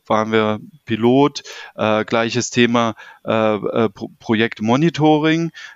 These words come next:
Ähm, ja, wie, wie, wie verbuche ich die Stunden, die ich auf mehrere Projekte ver-, äh, äh, verbuche? Äh, das ist natürlich ganz wichtig, um die Leute auch, äh, en-, entsprechend einsetzen zu können. Äh,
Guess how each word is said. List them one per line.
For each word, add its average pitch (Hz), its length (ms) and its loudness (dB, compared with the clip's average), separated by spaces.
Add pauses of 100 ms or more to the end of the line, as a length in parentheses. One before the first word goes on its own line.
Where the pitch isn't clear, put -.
Ähm, 113 680 -2
ja, 120 380 -2
wie, 113 340 -2 (200)
wie, 110 480 -10
wie 123 140 0
verbuche 131 500 -2
ich 127 200 -2
die 120 140 -2
Stunden, 143 420 -2
die 120 120 2
ich 113 120 -6
auf 110 160 -4
mehrere 117 480 0
Projekte 123 680 -2
ver-, 127 380 -4 (500)
äh, 120 300 4
äh, - 80 -4 (680)
verbuche? 156 680 0 (400)
Äh, 117 160 0
das 113 140 -4
ist - 60 -8
natürlich 120 320 -2
ganz 107 300 -6
wichtig, 131 400 -2
um 110 180 -6
die 110 80 -6
Leute 117 380 0
auch, 107 300 -6
äh, 107 320 -2
en-, 101 220 -12
entsprechend 107 760 -8
einsetzen 151 600 -2
zu 135 160 -10
können. 147 380 -2 (400)
Äh, 113 300 0